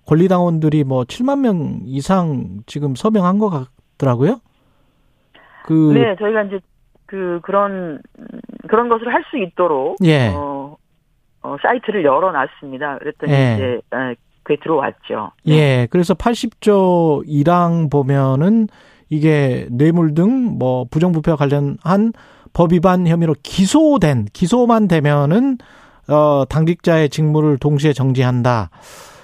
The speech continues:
Speaker 1: 이게 지금 부당하다라는 게 민주당의 일반적인 생각입니까? 아니면 이렇게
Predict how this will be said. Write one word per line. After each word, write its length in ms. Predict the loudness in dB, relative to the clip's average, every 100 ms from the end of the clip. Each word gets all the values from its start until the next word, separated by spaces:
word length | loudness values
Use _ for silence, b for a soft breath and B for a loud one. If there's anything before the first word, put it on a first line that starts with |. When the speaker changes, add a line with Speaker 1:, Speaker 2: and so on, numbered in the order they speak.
| B 0
Speaker 1:
이게 1120 | 2 4 4 2 2 4 4 4 2 0 -4
지금 220 | -2 0 0
부당하다라는 1080 | 0 2 4 2 2 2 0 0 0 2
게 140 | 2 2
민주당의 960 | 2 0 2 0 0 -4 -8 -4 -2 0
일반적인 600 | 2 2 2 2 0 0
생각입니까? 580 | 0 -2 -2 -2 -2
아니면 300 | -2 0 0 0
이렇게 360 | -2 0 -2